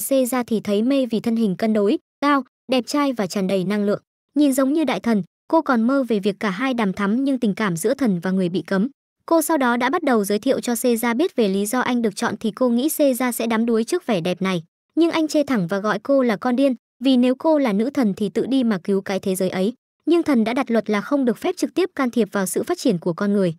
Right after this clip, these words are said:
Nên để cứu con người thì cần con người ra tay. Caesar muốn biết bản thân có được đặc quyền gì không thì éo có nhưng đổi lại thì anh đã có sẵn chỉ số khá cao.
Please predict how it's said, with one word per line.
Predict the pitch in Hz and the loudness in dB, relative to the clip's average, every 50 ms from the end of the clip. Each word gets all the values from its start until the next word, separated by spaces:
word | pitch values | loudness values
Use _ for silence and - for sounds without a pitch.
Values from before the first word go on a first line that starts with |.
| _ _ _ _ _ - | _ _ _ _ _ 0
Nên | 285 330 330 | 2 2 4
để | 294 269 214 202 | 4 2 2 2
cứu | - 226 233 | 0 0 0
con | 233 302 285 277 | 0 0 0 2
người | 254 240 208 | 2 2 0
thì | 208 - 220 202 | 0 0 -2 -2
cần | - 226 208 196 | 0 0 -2 0
con | - 254 247 247 | 0 0 0 2
người | 233 208 185 | 2 2 0
ra | - 240 233 | 0 -2 -2
tay. | - 262 262 247 - _ _ _ - - - | 0 0 0 -2 -2 _ _ _ -12 -4 0
Caesar | 339 330 294 311 320 294 | 0 0 2 2 0 2
muốn | 262 247 233 240 | 2 2 2 2
biết | 294 381 - - | 0 0 0 0
bản | 254 208 180 | 0 0 0
thân | - 262 254 247 | 0 -2 -2 -2
có | - 220 220 | -2 -2 0
được | 233 285 220 | 0 0 0
đặc | 220 220 202 - | -2 -4 -4 -2
quyền | 240 233 208 196 | 0 0 0 2
gì | 190 214 208 | 0 0 -2
không | 196 - 320 294 | -2 -2 -4 -2
thì | - 247 214 | -2 -2 -2
éo | - - 208 208 | -2 -2 -2 -4
có | 214 - 214 220 | -2 -2 0 0
nhưng | 240 285 269 240 | 2 2 2 2
đổi | 233 190 170 | 2 2 0
lại | 180 202 - 196 | 0 -2 -4 -4
thì | - 214 | -4 -4
anh | - - 254 247 240 | -2 -2 -2 -2 -2
đã | 233 247 240 | -2 -2 -4
có | - 233 220 | -2 -2 -4
sẵn | 220 - 254 339 | -2 -2 -4 -4
chỉ | 339 - 269 190 | -2 -2 -2 -2
số | - - 185 | 0 -2 -4
khá | 180 - 190 180 | -4 -4 -6 -6
cao. | 185 226 233 220 208 | -2 0 0 0 0